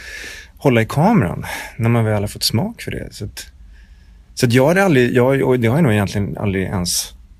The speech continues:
gör jag väl kanske inte ens nu, ser mig själv som en fotograf. Jag menar, det var ju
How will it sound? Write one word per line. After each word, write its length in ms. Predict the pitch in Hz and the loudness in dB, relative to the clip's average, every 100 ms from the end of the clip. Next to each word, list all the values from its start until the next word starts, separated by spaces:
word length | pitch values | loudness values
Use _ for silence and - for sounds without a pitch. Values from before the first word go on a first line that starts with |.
| - - - - - - - - | -20 -20 -20 -20 -18 -10 -8 -4
gör 360 | 117 117 110 | 0 2 2
jag 200 | 107 104 | 2 0
väl 160 | 98 95 | 0 -4
kanske 280 | - 110 101 | -2 -2 -2
inte 140 | 92 | -2
ens 260 | 95 87 - - | -2 -4 -6 -4
nu, 460 | - 135 233 101 107 | 4 6 6 4 0
ser 540 | - - - - 127 | 0 0 2 4 4
mig 140 | 131 120 | 4 2
själv 180 | 127 104 | 2 2
som 160 | 113 | 0
en 60 | 107 | 0
fotograf. 400 | 107 117 160 104 | 0 2 2 2
Jag 80 | 120 | 0
menar, 140 | 120 | 2
det 100 | 120 | 2
var 80 | |
ju 60 | 139 | 2